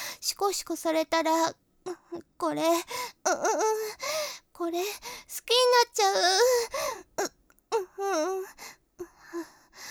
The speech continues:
うん、うん。うん、うん。何？出ちゃう？お姉ちゃんの尻尾で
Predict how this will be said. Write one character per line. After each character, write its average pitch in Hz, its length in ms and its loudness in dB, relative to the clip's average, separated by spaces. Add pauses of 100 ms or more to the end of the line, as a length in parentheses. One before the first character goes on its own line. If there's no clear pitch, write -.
(240)
う 381 60 -8 (280)
ん、 349 60 -6
う - 0 -
ん。 - 60 -10 (2750)
う 359 40 -2
ん、 302 560 -6 (520)
う 339 40 -2
ん。 330 40 2
何？ 330 500 0 (440)
出 392 180 0
ち - 100 -2
ゃ 359 120 4
う？ - 1300 -6
お 311 60 0
姉 359 240 2
ち - 100 -2
ゃ 349 80 4
ん 302 60 0
の 311 80 0
尻 285 260 0
尾 320 100 2
で 302 180 0